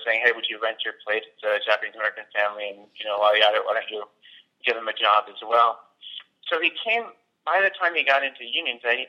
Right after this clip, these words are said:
you know, he had a, a broad vision, and he had really been formed by the Depression and by his, his time in World War Two, uh,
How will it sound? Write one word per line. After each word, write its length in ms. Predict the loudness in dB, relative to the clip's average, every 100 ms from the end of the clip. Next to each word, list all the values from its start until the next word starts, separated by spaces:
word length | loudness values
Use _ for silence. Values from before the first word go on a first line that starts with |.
| _
you 160 | -12 -6
know, 160 | -6
he 80 | -2
had 160 | 0 0
a, 80 | -4 _ -4
a 80 | -4 0
broad 400 | 4 4 4 0 -2
vision, 400 | 0 2 -2 -4
and 160 | -8 0
he 80 | 0
had 80 |
really 240 | 2 0 0
been 240 | -2 -4 -12 -16 -6
formed 400 | 0 0 0 0
by 160 | 2 2
the 80 | 0
Depression 560 | -4 -4 -2 -4 -6
and 80 | -14
by 240 | 0 0 0
his, 160 | -8 -16 -20 -20
his 80 | -20 -14
time 240 | -4 -4
in 80 | -4
World 240 | -6 -8 -4
War 80 | -4 -4
Two, 160 | -6 -8 _ -20 -20 _
uh, 160 | 0 2